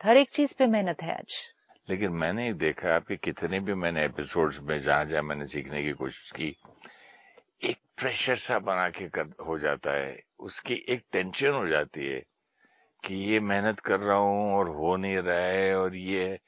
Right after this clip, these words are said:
Speaker 2: वो एक second, एक और एक नया channel खुल जाता है tension वाला।
Speaker 1: जब physical health का भी ध्यान रखना शुरू करते हैं ना,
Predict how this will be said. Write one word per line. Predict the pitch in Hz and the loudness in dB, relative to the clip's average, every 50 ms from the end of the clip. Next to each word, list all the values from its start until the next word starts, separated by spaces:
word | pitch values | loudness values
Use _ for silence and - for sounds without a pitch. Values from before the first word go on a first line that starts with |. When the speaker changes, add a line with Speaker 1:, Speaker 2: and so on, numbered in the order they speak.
| _ - - - _ - | _ -20 -20 -20 _ -4
Speaker 2:
वो | 117 131 156 | 0 4 4
एक | 156 151 - - | 4 4 2 -2
second, | - - - - 113 107 - 147 147 151 156 - | -12 -10 -6 -4 -4 -2 0 -2 -4 -4 -6 -10
एक | - - 135 - - | -8 -8 -8 -6 -4
और | - - 117 135 147 | 0 2 4 4 4
एक | 147 135 | 2 0
नया | 123 117 107 120 135 | 0 0 2 2 2
channel | 120 - 127 113 110 110 101 87 | 2 2 2 2 4 4 2 0
खुल | 76 87 82 76 | 0 -2 -2 0
जाता | 78 76 73 76 | 0 0 2 0
है | 76 73 | 0 -2
tension | - 76 73 71 - - 73 71 | 0 -4 -6 -4 -6 -8 -8 -6
वाला। | 67 64 64 64 60 - _ _ _ _ _ _ _ _ _ _ _ _ _ _ _ - | -4 -4 -4 -6 -6 -12 _ _ _ _ _ _ _ _ _ _ _ _ _ _ _ -4
Speaker 1:
जब | - 180 | -4 -4
physical | - - - 190 180 - 202 - - 202 196 | -2 2 2 2 4 4 2 0 2 2 2
health | 185 185 175 185 180 - | 2 2 2 2 2 2
का | - 190 175 | 2 2 4
भी | - 190 | 4 2
ध्यान | 180 - 175 170 165 175 180 | 0 2 2 2 4 4 4
रखना | - 175 - - 185 180 | 2 0 0 0 -2 -2
शुरू | 180 - - 170 170 | -2 -2 -4 -4 -2
करते | 170 - 165 147 - - 185 | -2 -2 -2 -4 -4 -4 -4
हैं | 190 226 233 | -2 0 0
ना, | 233 175 | -2 -2